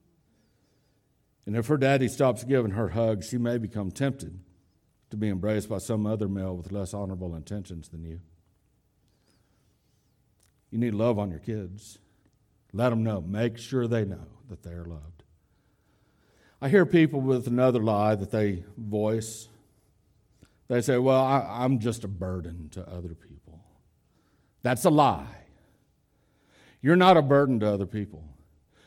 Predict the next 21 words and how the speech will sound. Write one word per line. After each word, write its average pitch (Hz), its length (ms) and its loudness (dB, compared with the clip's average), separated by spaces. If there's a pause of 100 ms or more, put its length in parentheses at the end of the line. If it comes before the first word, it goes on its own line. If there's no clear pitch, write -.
(280)
You 151 260 2
are 131 320 0
a 95 200 -4
blessing 95 1120 -6 (880)
to 107 160 0
other 92 160 -2
people. 76 560 -12 (1500)
Let - 100 0
me 247 80 2
tell 165 220 2
you 135 140 4
the 104 100 -2
truth 139 340 0
about 113 360 2
burdens. 82 760 -4 (560)
You 113 960 4 (100)
are 117 220 4
not 117 840 0 (680)
a 156 140 6
burden. 120 480 4 (1080)
Nobody 117 840 6